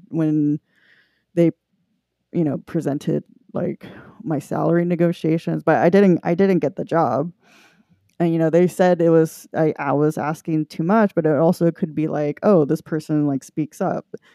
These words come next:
It's really weird. It's really weird how companies are like, "Oh, we want transparency." And then when you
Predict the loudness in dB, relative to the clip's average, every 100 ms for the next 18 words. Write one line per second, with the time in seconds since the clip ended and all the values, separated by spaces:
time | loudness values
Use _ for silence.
0 | -4 -2 0 0 2 2 0 -2 -6 -16
1 | _ _ -8 -2 0 0 2 4 4 2
2 | 0 -4 -2 -2 0 0 0 2 4 4
3 | 4 4 2 0 -4 -4 -2 -2 -2 2
4 | 2 2 0 0 2 4 6 6 4 2
5 | -2